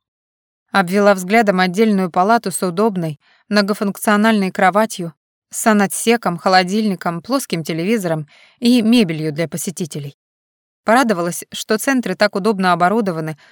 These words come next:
что не приходится лежать в палате с ещё десятком болеющих и выздоравливающих, с борющимися за свою жизнь с раком. Но вошедшая медсестра намекнула, что при всём свободном графике посещения этой палаты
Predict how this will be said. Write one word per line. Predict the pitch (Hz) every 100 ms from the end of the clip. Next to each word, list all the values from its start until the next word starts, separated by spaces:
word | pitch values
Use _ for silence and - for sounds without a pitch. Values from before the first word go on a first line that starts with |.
| _
что | - -
не | 247
приходится | 233 247 285 214 190 190
лежать | 185 226 -
в |
палате | - 190 240 233 175
с | 170 208
ещё | 196 240
десятком | 185 - 226 - 180
болеющих | 175 180 226 208 - 160 _
и | 226 190 170
выздоравливающих, | 185 170 185 214 185 160 156 - - _ - - - -
с | 196
борющимися | 240 254 - 190 180 185
за | 175
свою | 190 202 202
жизнь | 190 220 180
с | 175
раком. | 170 151 - 143 - _ _ _ _ _ _
Но | 208 208
вошедшая | 226 254 226 233 214
медсестра | 208 - 202 247 233
намекнула, | 220 233 240 190 151 151
что | - 175
при | 180
всём | 180 - 190
свободном | 185 180 175 202 170 165
графике | 180 196 170 -
посещения | 180 - 185 247 247 185 165
этой | 156 170
палаты | - 226 254 196